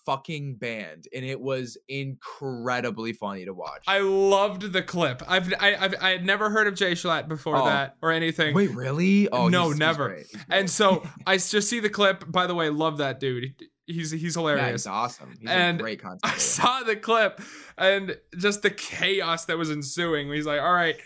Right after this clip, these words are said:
Speaker 2: every single one of you, you're gone. See who survives the purge." And I'm just like, "Holy
Speaker 1: Yeah.
Speaker 2: crap." <laughs>
Speaker 1: And I think someone did something similar, um, with that. I think Ludwig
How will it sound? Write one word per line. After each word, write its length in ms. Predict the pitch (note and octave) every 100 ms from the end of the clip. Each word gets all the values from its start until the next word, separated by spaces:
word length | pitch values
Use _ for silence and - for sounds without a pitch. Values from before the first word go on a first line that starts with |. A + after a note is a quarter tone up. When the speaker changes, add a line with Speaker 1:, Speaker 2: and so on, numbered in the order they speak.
| - - - -
Speaker 2:
every 420 | A3 A3 G3+ A3
single 520 | G3+ G#3+ A3 G#3 G#3
one 240 | F3+ G#3 G#3+
of 120 | G3
you, 140 | G3
you're 200 | G3+ F#3+
gone. 680 | E3 C3 G3 G#3 F#3 E3+ E3
See 200 | - A3
who 300 | G#3+ F3+ D#3+
survives 540 | - G3+ D#3+ F#3+ F#3 D#3+
the 100 | F3
purge." 580 | - F3+ E3+ C#3 A#2+ C#3
And 140 | D3+
I'm 100 | E3
just 140 | E3+
like, 100 | G3
"Holy 240 | - A#3 F#3
Speaker 1:
Yeah. 200 | F3 D#3+
Speaker 2:
crap." 1600 | A#3+ A#3 G3 E3 G3+ F3 - - F#3 - - - A#3+ A3+ A#3+ -
<laughs> 80 | - - - - _ _ _ _ _ _ _ _ _ D3+
Speaker 1:
And 80 |
I 80 | E3+
think 280 | E3 G3+ A3
someone 460 | - F#3 F#3+ F#3 D3
did 220 | D#3+ C#3+
something 280 | F#3 E3 C3+
similar, 680 | - C3 E3 B2+ F#2 - _ _ _ _ _ _ _ _ _ _ _ _
um, 720 | A#2 A2+ A2 G2+ F#2 E2+ C#2+ - -
with 160 | G2
that. 160 | A#2 G#2+
I 100 | A#2+
think 240 | C#3 G3+ D#3
Ludwig 640 | A2+ C3+ D#3+ A#2 F#2+ F2+